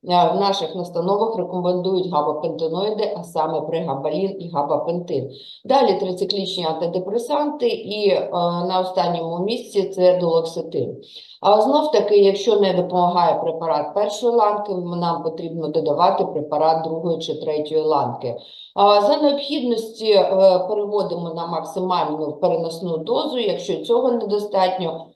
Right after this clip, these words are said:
тоді рекомендуємо сильні опіоїдні анальгетики чи пластир з восьмивідсотковим капсаїцином, я-, у якого, до речі, в нашій країні немає. Якщо і це не допомагає, тоді йде стимуляція спинного мозку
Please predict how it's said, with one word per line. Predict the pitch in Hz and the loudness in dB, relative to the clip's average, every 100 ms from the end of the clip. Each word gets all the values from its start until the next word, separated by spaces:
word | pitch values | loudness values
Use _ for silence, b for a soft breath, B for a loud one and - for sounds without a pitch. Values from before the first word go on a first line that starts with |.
| _ | _
тоді | 208 202 220 | -2 0 4
рекомендуємо | 202 185 180 180 180 185 175 175 | 4 2 0 0 2 2 2 -2
сильні | - 185 170 156 | -2 -4 -2 -4
опіоїдні | 143 180 170 156 160 | -2 0 0 0 -2
анальгетики | 147 156 170 202 254 247 233 202 | -4 -2 0 4 4 4 0 -2
чи | 180 - 180 | -4 -4 -6
пластир | 175 175 180 - 190 | -2 2 2 0 -6
з | 156 | -6
восьмивідсотковим | - 185 175 156 151 180 - 165 156 | -8 -4 -4 -4 -2 -2 0 -2 -2
капсаїцином, | 165 - 170 151 196 214 226 170 | -4 -4 -2 -2 -2 -2 0 0
я-, | 151 - - - | 0 -4 -10 -4
у | 190 | -2
якого, | 170 180 165 | 0 4 4
до | 160 160 | 4 4
речі, | 196 202 233 - - _ - | 4 2 0 -2 -6 _ -4
в | 196 | 2
нашій | 185 185 202 | 4 4 0
країні | 180 180 180 180 | 0 0 0 -2
немає. | 175 175 160 139 127 160 | -2 -2 -2 -2 -2 -2
Якщо | 185 269 | -2 0
і | 240 208 | -2 -2
це | 202 - 240 | -6 4 4
не | 247 240 | 4 0
допомагає, | 233 214 220 202 214 190 - | -2 -2 -2 0 2 2 0
тоді | 160 156 | -6 -8
йде | 196 180 175 180 | -6 -2 4 4
стимуляція | 180 156 151 151 175 - 165 | 4 -2 -2 0 0 0 -2
спинного | - 156 151 156 131 | -4 -6 -2 0 0
мозку | 151 190 - | 0 -2 0